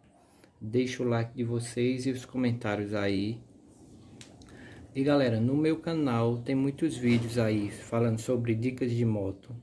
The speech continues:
viagens de moto e também sobre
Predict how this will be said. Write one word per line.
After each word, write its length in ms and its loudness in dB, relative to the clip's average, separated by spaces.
viagens 760 2
de 160 0
moto 420 -4
e 180 2
também 680 2
sobre 680 2